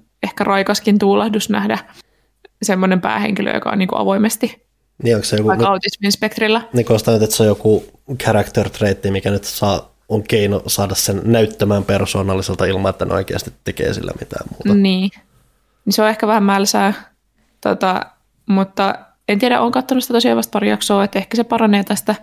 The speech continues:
Speaker 1: Kyllä mä aion sitä nyt vielä, se on just semmoinen sarja, mikä pistää pyörimään, kun syö vaikka.
Speaker 2: Mm.
Speaker 1: Mut et toistaiseksi se on nyt saanut aikaiseksi vaan sen, että mä oon vihdoin ruvennut katsoa Rick and Mortyn vitoskautta, mikä mulla jäi joskus katsomatta. <laughs>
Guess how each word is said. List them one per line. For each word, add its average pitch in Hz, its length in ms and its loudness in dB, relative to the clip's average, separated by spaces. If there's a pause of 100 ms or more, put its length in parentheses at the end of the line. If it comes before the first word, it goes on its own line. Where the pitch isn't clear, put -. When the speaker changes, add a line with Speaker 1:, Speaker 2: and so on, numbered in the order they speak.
(340)
Speaker 1:
Kyllä 185 120 0
mä 190 60 4
aion 214 160 4
sitä 214 160 2
nyt 180 120 -2 (100)
vielä, 110 220 -2 (160)
se - 140 -2
on 190 80 4
just 190 140 2
semmoinen 190 260 0
sarja, - 240 -2
mikä 214 160 -2
pistää 214 280 -2
pyörimään, 214 340 -2
kun - 80 -6
syö - 260 0
vaikka. 220 300 0 (460)
Speaker 2:
Mm. 135 80 4 (400)
Speaker 1:
Mut 196 160 2
et - 220 -10
toistaiseksi 208 460 2
se 208 60 0
on 202 80 0
nyt 190 100 0
saanut 202 280 2
aikaiseksi 208 380 0
vaan 208 140 0
sen, 208 100 0
että - 180 -2
mä 202 100 4
oon 196 100 2
vihdoin 202 260 2
ruvennut 202 220 2
katsoa 208 240 0
Rick - 200 -4
and 202 100 4
Mortyn 202 320 2
vitoskautta, 220 500 0
mikä 208 180 4
mulla 214 160 6
jäi 220 160 4
joskus 226 240 2
katsomatta. 233 560 2 (120)
<laughs> 214 100 2